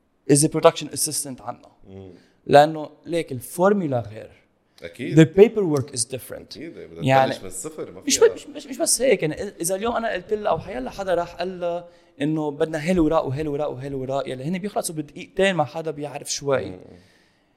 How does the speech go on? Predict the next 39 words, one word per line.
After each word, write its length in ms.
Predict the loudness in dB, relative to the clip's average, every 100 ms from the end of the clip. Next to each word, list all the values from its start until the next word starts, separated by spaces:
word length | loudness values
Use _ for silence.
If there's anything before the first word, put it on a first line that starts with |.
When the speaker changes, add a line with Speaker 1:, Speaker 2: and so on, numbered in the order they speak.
| _ _
Speaker 1:
هي 260 | 6 8 8
هول 200 | 4 0
الوراق 300 | 0 2 0
ما، 160 | -2 -10
ما 240 | -12 -2 -2
بتعرفون 600 | 0 -2 -2 2 2 4
لأنه 680 | 2 0 -4 -6 -6 -8 -12 _ -18 -18 -18 -16 -4
Speaker 2:
غير، 180 | -2
غير 100 | 0
Speaker 1:
الفرق 220 | 4 8 8
Speaker 2:
سيستم. 180 | 8
Speaker 1:
بين 100 | 0
لبنان 300 | -4 -6 -6
وأمريكا، 480 | -6 -6 -6 -6 -4
لبنان 460 | -6 -6 -2 -2 -2
ما 80 | -4
في 100 | -4
سيستم 580 | -2 -2 0 0 0 -2 -8
فيك 180 | -12 -8
تمشي 180 | -8 -8
إنه 200 | -8 -4
ماشي 320 | -2 0 -2
فيه. 240 | -6 -14 -10
هونيك 420 | -8 -6 -8 -8
في 100 | -2
سيستم 420 | 0 0 -4 -10
A، 260 | -8 -8 -8
سيستم 360 | -14 -12 -12
B، 120 | -12
سيستم 300 | -12 -12 -10
Speaker 2:
مم. 60 | -10
Speaker 1:
C. 240 | -10 -14 -18 _ _ _ _ -2
يعني 520 | 0 0 -2 -8 -4
إذا 120 | 0 2
ما 60 |
بتعرف 420 | 2 -2 -6 -8
هول 220 | -8 -4 -6
كيف 240 | -8 -14
تمشيهم 760 | -6 -4 -2 -4 0 0 0